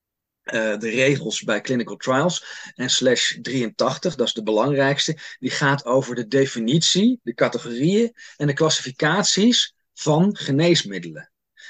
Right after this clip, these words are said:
En het hele idee daarvan is, als je categorieën en klassificaties maakt, dan kan je daarna criteria eraan toevoegen waar die,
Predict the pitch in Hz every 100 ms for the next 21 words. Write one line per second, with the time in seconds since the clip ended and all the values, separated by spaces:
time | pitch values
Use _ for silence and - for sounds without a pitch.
0 | - _ _ _ _ _ - 139 139 -
1 | 131 127 143 202 190 139 127 143 208 175
2 | 120 110 110 104 85 135 170 - - -
3 | 147 147 - 143 127 123 135 156 143 117
4 | 117 123 - 104 - 196 208 147 - 104
5 | 110 185 - - - - - - - 143
6 | 139 160 147 135 147 156 123 123 180 -
7 | _ _ - 120 - 233 226 175 135 117
8 | 107 123 113 113 101 147 117 131 180 147
9 | 139 131